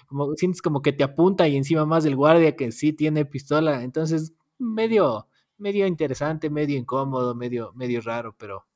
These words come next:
así como momento X, pero, eh,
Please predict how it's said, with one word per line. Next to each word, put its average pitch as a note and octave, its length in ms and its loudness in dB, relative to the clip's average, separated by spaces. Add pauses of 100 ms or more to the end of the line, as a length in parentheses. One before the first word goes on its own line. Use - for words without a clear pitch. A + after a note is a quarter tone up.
(200)
así A2 220 -16
como G#2 360 -14 (500)
momento A2 400 -14
X, A2 320 -8
pero, G2+ 420 -12 (680)
eh, - 140 -20